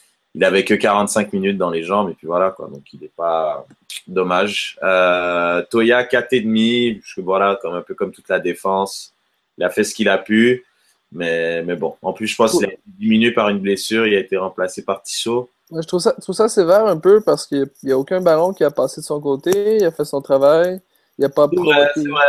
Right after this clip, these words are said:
Speaker 1: Non, mais on m'a, on m'a, on m'a pas, pas mal dit que c'était, pour répondre un peu aux gens qui ont dit que c'est sévère,
Speaker 2: Ouais.
Speaker 1: euh, veux, veux pas, faut, faut, faut comprendre qu'une défense qui prend quand même quatre buts en trente minutes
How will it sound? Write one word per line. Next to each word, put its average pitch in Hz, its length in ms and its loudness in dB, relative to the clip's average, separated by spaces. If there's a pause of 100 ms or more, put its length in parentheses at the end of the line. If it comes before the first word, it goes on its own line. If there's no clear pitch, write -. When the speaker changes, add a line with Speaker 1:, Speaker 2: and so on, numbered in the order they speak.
(140)
Speaker 1:
Non, 165 160 4
mais 165 60 2
on 156 100 4
m'a, 151 180 4
on 147 100 4
m'a, 147 240 2
on 143 60 -4
m'a 143 120 -2
pas, 151 140 -10 (180)
pas 160 100 -2
mal 160 180 -2
dit 156 100 -8
que 156 80 -14
c'était, 123 540 0 (760)
pour 131 200 -2
répondre 147 320 0
un 131 80 2
peu 139 140 -4
aux 139 140 4
gens 131 240 0
qui 131 100 -10
ont 113 60 -6
dit 117 120 -8
que - 60 -12
c'est 123 120 -4
sévère, 117 840 0
Speaker 2:
Ouais. 90 60 -4
Speaker 1:
euh, 98 680 0 (680)
veux, 120 160 0
veux 147 200 2
pas, 151 360 2
faut, 120 200 0
faut, 120 300 -4
faut 120 140 -12
comprendre 139 440 -2
qu'une 110 600 2
défense 131 480 0
qui - 140 -14
prend 110 160 -8
quand 113 160 -6
même 117 180 -8
quatre 110 260 -4
buts 127 380 -6 (540)
en 92 280 0
trente - 340 -4
minutes 123 480 -2